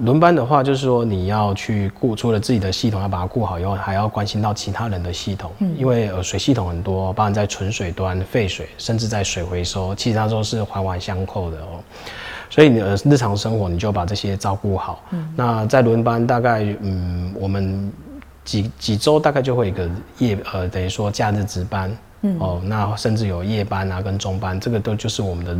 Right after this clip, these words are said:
Speaker 1: 日常，哦，在，呃，工程师的生活里面。
Speaker 2: 嗯，那因为那个，其实现在也都有一些网络上的说法，就是多么的爆肝，多么的血汗，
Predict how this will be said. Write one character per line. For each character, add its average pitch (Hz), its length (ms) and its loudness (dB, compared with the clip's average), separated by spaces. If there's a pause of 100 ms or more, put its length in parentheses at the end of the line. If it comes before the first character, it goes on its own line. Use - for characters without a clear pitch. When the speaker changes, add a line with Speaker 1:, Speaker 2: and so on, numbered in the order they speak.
Speaker 1:
日 98 100 -2
常， - 220 -10 (160)
哦， 104 80 -4
在， 101 380 0
呃， 87 340 -4
工 110 180 -4
程 98 160 -4
师 98 180 -4
的 92 100 -2
生 92 220 -6
活 85 160 -6
里 80 100 -8
面。 85 260 -8 (200)
Speaker 2:
嗯， 170 320 -4 (420)
那 302 180 0
因 294 140 0
为 294 140 4
那 247 200 4
个， 147 500 2
其 202 160 -6
实 202 140 -2
现 202 220 2
在 196 180 0
也 139 120 -2
都 151 460 -4 (100)
有 123 260 -4
一 143 80 -6
些 143 440 -4
网 127 180 -8
络 139 80 -8
上 143 200 -6
的 131 60 -8
说 123 280 -6
法， - 360 -6
就 143 120 -8
是 131 320 -8 (120)
多 156 140 -2
么 147 140 -4
的 123 120 -8 (160)
爆 139 240 -2
肝， 131 360 -6
多 160 120 -4
么 151 120 -6
的 123 100 -6
血 117 380 -8
汗， 117 360 -2